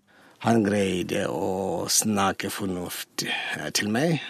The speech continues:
og det var han som sa at, eh, jeg må skrive en bok.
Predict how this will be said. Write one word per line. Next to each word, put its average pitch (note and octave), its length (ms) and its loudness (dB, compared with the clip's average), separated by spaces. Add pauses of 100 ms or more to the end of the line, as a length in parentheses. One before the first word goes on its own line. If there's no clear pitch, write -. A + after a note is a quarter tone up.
(100)
og A2 180 -6
det A2+ 100 0
var C#3 200 4
han G2+ 280 2
som F#2+ 280 -2
sa F2+ 420 2
at, - 260 -2
eh, F2+ 360 -4 (800)
jeg G#2 220 -2
må F2+ 220 -2
skrive E2+ 440 -2
en D#2 160 -10
bok. - 340 -12